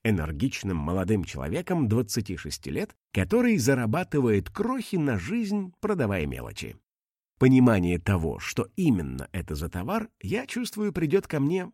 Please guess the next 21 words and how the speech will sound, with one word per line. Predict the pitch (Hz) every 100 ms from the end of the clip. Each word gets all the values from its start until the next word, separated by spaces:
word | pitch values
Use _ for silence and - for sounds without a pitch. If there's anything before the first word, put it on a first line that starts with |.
| _
по | 240
мере | 247 226 190
обрисовки | 160 151 143 151 - 127
персонажей | 110 104 - 101 123 214 120 82 64 - - - -
и | 269 247
подключиться | 233 185 - 120 113 117 -
к | 101
основным | 87 95 87 95
темам. | - 71 65 - - _ _ _ _ _
Достаточно | 98 104 101 - 131 226 - 127
сказать, | - 107 90 107 -
что | - 90
Готли | 87 131 190 180 170
влюблён | 117 120 151 240 208
в |
сочную, | - - 147 - - 73 65
черноволосую | - 110 107 107 90 92 120 - 90 80
Палестрину, | - 98 87 - - 110 98 78 55 - - - -
чья | - 92 85
средиземноморская | - 131 135 123 120 113 92 80 - - 76
красота | 82 78 82 - 123